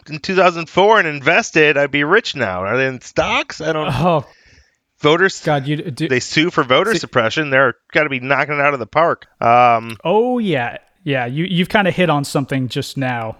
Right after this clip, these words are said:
Speaker 2: So, uh, so, but I won't give it away. I won't give it away. Yeah. Yeah, they do a lot of stuff like this. And basically what they do is
Speaker 1: But are they like an eye roller company where they're just suing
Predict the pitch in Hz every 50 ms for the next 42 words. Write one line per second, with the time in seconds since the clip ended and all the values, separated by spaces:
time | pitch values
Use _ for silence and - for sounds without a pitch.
0 | _ _ - - 127 123 120 123 123 117 117 113 113 - _ _ _ _ _ _
1 | _ _ - 143 127 139 143 156 165 170 165 151 151 147 139 135 120 120 123 117
2 | 110 101 - - _ _ _ _ _ _ _ 135 131 127 123 117 120 113 110 110
3 | 104 104 104 101 98 - _ _ _ - 135 120 107 101 - _ _ _ _ _
4 | _ _ _ _ _ _ _ - - - _ 190 214 240 233 226 208 233 247 240
5 | 302 294 220 170 165 170 165 - - 147 - 147 135 131 - - 143 131 - -
6 | 202 190 185 - 214 233 269 262 - 269 - 277 247 202 190 185 190 170 165 180
7 | 202 156 160 156 139 127 113 107 117 - - _ 185 156 147 139 160 185 196 190
8 | 220 233 233 214 190 208 202 - 170 170 170 185 196 196 196 208 208 208 214 220
9 | 202 - 202 220 202 - 214 214 214 208 202 202 196 190 180 170 - 202 180 -
10 | - - - - - 185 185 180 185 190 190 190 190 190 190